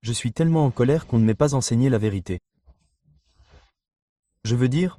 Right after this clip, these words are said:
on ne m'apprend tout simplement pas. Et j'imagine qu'au Royaume-Uni, j'ai vécu ici,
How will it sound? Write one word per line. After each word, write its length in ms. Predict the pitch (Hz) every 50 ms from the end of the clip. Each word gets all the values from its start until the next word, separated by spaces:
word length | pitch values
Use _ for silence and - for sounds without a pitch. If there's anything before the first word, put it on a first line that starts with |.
| - -
on 80 | - 120
ne 60 | 120
m'apprend 280 | 127 127 - - 123 113
tout 100 | - 156
simplement 440 | - - 147 - 143 131 123 113
pas. 160 | 107 - 101 98 - _ _ _ _ _ _ _ _ _ _ _ _ _ _ _ _ _ _ _ _ _ _ _ _ _ _ _ _ _ _ _ _ _ _ _ _ _ _ _ _ _ _ _
Et 60 | 110
j'imagine 460 | 110 120 147 156 151 143 156 170 160
qu'au 140 | 127 - 117
Royaume-Uni, 600 | 101 101 110 107 104 104 104 107 117 139 160 175 - - -
j'ai 140 | - 98 110
vécu 320 | 113 120 120 110 - 117 104
ici, 360 | 101 - - - 165 190